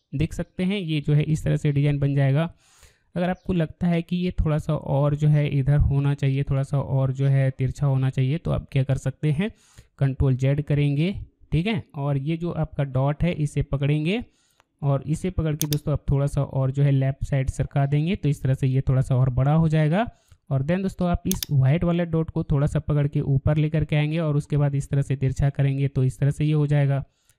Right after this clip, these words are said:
फिर इस डॉट को मैं इधर थोड़ा लेकर के आता हूँ और फिर मैं इधर सरकाता हूँ,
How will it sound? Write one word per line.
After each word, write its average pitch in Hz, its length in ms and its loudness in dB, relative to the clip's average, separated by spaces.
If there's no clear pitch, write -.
फिर 190 140 0
इस 190 220 -2
डॉट 160 200 0
को 165 140 -2
मैं 160 220 -2
इधर 151 240 2
थोड़ा 156 200 4
लेकर 151 280 2
के 156 140 -2
आता 156 240 0
हूँ 170 140 -4
और 156 180 0
फिर 160 200 0
मैं 151 160 0
इधर 139 200 2
सरकाता 127 480 -2
हूँ, 120 140 -4